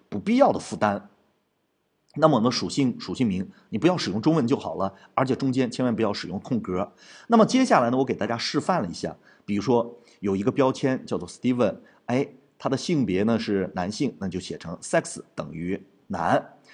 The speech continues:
那年龄呢是三十，呢就写成 age 等于三十，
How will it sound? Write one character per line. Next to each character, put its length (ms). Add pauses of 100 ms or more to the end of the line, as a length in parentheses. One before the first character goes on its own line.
(120)
那 100
年 260
龄 140
呢 100
是 100
三 240
十， 180
呢 120
就 120
写 120
成 220
age 360
等 160
于 200
三 260
十， 380